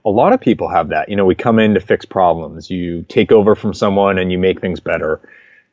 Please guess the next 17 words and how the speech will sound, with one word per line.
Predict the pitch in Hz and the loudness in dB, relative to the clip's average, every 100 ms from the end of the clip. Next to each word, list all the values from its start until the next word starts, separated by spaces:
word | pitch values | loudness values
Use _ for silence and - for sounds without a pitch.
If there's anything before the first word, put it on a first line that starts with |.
| 82 | -2
Um, | 87 78 78 - | 2 0 -2 -8
you're | 110 101 | 0 0
paid | 98 - 123 110 87 82 - | 0 2 4 6 4 0 -8
to | 104 | -8
spot | - 104 101 | -4 -2 0
what's | 101 - | -2 -6
wrong | 90 87 90 110 135 - | -6 -2 -2 -2 -4 -8
and | 113 92 82 | -6 -6 -4
to | 98 | -6
turn | - 104 95 | -4 -2 0
it | 82 | 0
around. | 80 80 85 - - _ _ _ _ _ _ - | 0 -4 -6 -12 -16 _ _ _ _ _ _ -4
You're | 107 | 0
not | 104 101 | 2 0
paid | - 101 90 | 2 2 2
to | |
dream. | 90 90 92 92 120 | -6 -4 -2 -2 -4